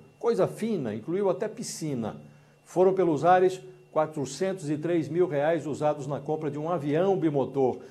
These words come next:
Outros cento e setenta e nove mil pagaram a manutenção, o combustível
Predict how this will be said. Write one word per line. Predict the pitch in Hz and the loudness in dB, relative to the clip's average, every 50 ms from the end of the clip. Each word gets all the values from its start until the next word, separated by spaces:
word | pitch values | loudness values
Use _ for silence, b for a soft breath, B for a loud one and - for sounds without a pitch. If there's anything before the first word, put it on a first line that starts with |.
| B B B | B B B
Outros | - 175 196 196 196 175 151 - - | 6 6 6 6 6 2 -2 -4 -2
cento | - 202 208 202 | -2 -2 -2 -2
e | 202 | -2
setenta | - 175 156 - 196 185 185 175 147 | -2 -2 -2 0 -2 -2 0 -2 -2
e | |
nove | 147 165 180 180 156 147 | 0 2 2 2 2 0
mil | 131 151 170 175 175 175 B B B B B - | 0 2 2 2 2 2 B B B B B -4
pagaram | - 156 151 147 151 165 170 165 160 | -2 -2 0 2 2 2 2 2 2
a | 156 | 0
manutenção, | 147 147 151 165 170 156 160 160 131 123 - - 175 175 180 | -2 -2 -2 -2 -4 -4 -4 -4 -4 -4 -4 -2 0 0 0
o | 165 | 0
combustível | - - 160 143 131 123 - - - - 170 180 165 170 160 - | 0 -2 -2 -2 -2 -4 -8 -8 -6 -4 -4 -2 -2 -2 -4 -4